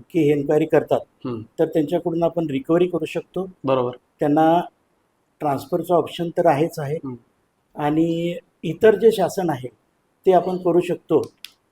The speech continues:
Speaker 1: त्यांचे ड्रॉइंग and डिस्पर्सिंग ऑफिसर हे शासन आहे.
Speaker 2: बरोबर.
Speaker 1: ते क्लास वन ऑफिसर असतात,
Speaker 2: बरोबर.
Speaker 1: क्लास टू ऑफिसर्स असतात. तर क्लास वन आणि क्लास टू या क्लास वन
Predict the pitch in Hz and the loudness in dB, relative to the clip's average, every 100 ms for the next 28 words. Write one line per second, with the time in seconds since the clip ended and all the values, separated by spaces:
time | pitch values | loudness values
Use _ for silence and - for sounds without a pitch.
0 | _ _ 175 170 165 196 202 208 175 175 | _ _ 2 2 2 8 10 10 6 2
1 | 202 208 208 180 - 190 160 185 160 160 | 4 2 2 -4 -4 -4 -2 0 0 0
2 | - 175 170 170 120 - 143 107 - _ | -6 -2 -2 -2 -4 -2 -4 -4 -8 _
3 | - 127 113 117 175 143 135 175 170 165 | -4 -2 -2 -2 -2 -2 -2 -2 -4 -4
4 | 147 175 147 - 170 175 135 127 120 - | -4 -4 -4 -6 -8 -2 -2 -2 -4 -10
5 | - 151 135 - 170 165 160 - 160 - | -2 2 2 0 -2 0 -2 -6 -8 -8
6 | 151 - 170 - _ _ _ _ - 180 | -10 -6 -8 -8 _ _ _ _ -4 -4
7 | 180 156 139 - 196 202 208 208 170 139 | -2 -2 -2 -2 -2 0 0 0 0 0
8 | - 180 180 165 156 - 160 135 - 170 | -4 0 2 2 -2 -6 -4 -4 -6 -6
9 | 190 | -4